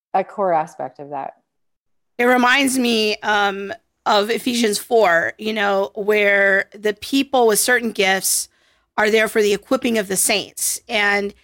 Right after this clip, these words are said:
Speaker 2: I think, you know, we can have a conversation about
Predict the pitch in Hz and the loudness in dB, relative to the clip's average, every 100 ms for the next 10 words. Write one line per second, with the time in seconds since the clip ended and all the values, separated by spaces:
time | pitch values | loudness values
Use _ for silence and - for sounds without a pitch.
0 | _ _ _ _ - 220 254 240 233 262 | _ _ _ _ -4 -2 -2 -4 0 2
1 | 247 302 294 233 247 247 240 226 214 233 | 2 2 0 0 0 -2 -2 -2 0 0
2 | 233 - 208 196 185 | -2 -2 -2 -2 -2